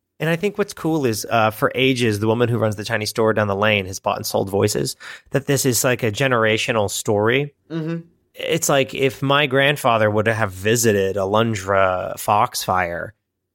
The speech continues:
Speaker 1: he would have met someone completely different, had a completely different voice,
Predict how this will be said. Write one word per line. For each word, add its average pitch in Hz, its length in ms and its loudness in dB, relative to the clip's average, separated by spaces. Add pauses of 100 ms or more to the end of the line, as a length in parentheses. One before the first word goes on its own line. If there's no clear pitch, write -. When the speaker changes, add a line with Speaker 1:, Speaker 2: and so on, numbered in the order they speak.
(100)
Speaker 1:
he 147 240 -2
would 139 120 2
have 113 100 -2
met 139 220 0
someone 117 360 2
completely 120 460 -2
different, 104 380 -2
had 120 80 -4
a 123 60 0
completely 127 400 0
different 120 320 -2
voice, 120 640 0